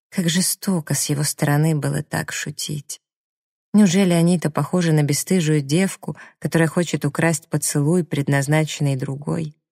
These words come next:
И все же затаенная внутри любовь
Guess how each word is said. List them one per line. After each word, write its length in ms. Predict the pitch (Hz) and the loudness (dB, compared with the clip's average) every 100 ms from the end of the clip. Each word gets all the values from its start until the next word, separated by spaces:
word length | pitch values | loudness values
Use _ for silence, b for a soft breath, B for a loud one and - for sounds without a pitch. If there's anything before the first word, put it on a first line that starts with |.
| _ _ _ _ _ _ _ _ _ _ | _ _ _ _ _ _ _ _ _ _
И 80 | 190 | -4
все 260 | - - 269 | 0 2 4
же 140 | 240 | 4
затаенная 720 | 214 220 208 254 240 226 214 | 4 4 4 4 6 6 6
внутри 520 | 180 190 - 185 220 | 4 2 2 2 4
любовь 720 | 170 165 151 214 254 156 - | 4 2 0 0 0 -2 -6